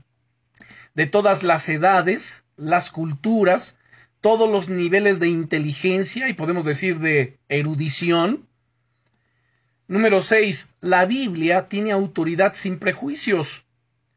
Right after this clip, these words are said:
La Biblia señala y registra sin vacilar el pecado y la deb-, y la debilidad de los mejores hombres. Si algo que la Biblia hace,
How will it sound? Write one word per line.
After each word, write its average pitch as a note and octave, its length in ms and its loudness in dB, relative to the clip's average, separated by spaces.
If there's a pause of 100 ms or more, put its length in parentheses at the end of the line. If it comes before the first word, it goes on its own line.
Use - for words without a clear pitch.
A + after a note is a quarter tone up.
(1400)
La F#3 180 0
Biblia A#3+ 460 0
señala F#3+ 680 2
y F#3+ 80 -2
registra D#3 720 -2
sin C4 380 -4
vacilar F#3 500 0
el F3 180 -2
pecado E3+ 680 0 (140)
y F3 100 -4
la F3 160 2
deb-, D#3+ 260 -2
y G3+ 100 -4
la F3+ 140 2
debilidad E3 460 0
de F3+ 80 0
los D#3 200 -4
mejores D#3 420 -2
hombres. D3 440 0 (680)
Si A#3 320 0
algo A3 500 2
que D#3+ 120 -2
la D#3 140 4
Biblia F#3+ 580 2
hace, D3 400 -2